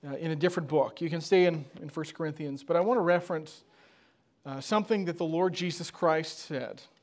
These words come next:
in the book of Matthew, in the Gospel of Matthew, in Matthew chapter sixteen. It's actually the very first time that we hear the word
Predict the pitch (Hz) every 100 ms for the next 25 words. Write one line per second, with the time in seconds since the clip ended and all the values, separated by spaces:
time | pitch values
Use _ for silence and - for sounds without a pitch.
0 | - 165 160 156 147 131 160 185 185 -
1 | 147 131 139 147 147 135 98 - - -
2 | _ 143 147 143 156 160 202 156 147 139
3 | 143 165 151 151 151 175 - 160 156 160
4 | 151 - _ _ - 214 - 202 165 131
5 | 120 _ - _ _ _ - 170 165 190
6 | 165 156 175 170 170 175 170 - 170 160
7 | 160 156 156 143 170 160 147 156 156 147